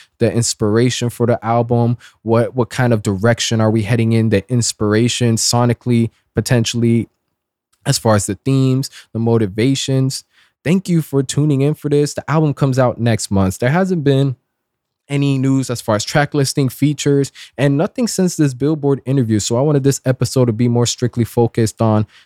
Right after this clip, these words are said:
the music side of Twelve Carat Toothache right before the album drops.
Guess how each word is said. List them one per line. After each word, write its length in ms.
the 100
music 520
side 540
of 160
Twelve 380
Carat 320
Toothache 680
right 220
before 420
the 240
album 400
drops. 540